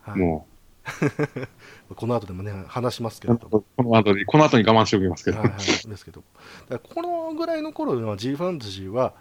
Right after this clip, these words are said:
Speaker 1: その、えー、ゲームのコミカライズっていうのを、もうこの雑誌の方でガンガンやってて、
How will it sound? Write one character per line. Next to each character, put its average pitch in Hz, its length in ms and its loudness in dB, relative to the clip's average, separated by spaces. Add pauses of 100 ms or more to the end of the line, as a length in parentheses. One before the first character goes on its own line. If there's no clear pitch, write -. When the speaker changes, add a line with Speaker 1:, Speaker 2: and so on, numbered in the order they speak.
Speaker 1:
そ - 120 -16
の、 104 180 -6 (280)
え 104 100 -6
ー、 101 60 -6
ゲ 185 180 0
ー - 20 0
ム 175 100 0
の 101 120 -6
コ 110 100 -8
ミ 113 120 -4
カ 135 120 0
ラ 139 100 2
イ 131 60 0
ズ 147 120 -8
っ - 20 -20
て - 100 -18
い 95 60 -12
う 92 40 -10
の 98 60 -8
を、 98 300 -10
も 117 140 -6
う 95 40 -10
こ - 140 -10
の 104 80 -8
雑 101 180 -6
誌 - 80 -10
の 110 80 -6
方 117 240 -10
で 120 160 -8
ガ 107 120 -6
ン 101 60 -8
ガ 92 120 -12
ン 85 40 -16
や 76 100 -18
っ - 20 -20
て - 220 -20
て、 110 280 -10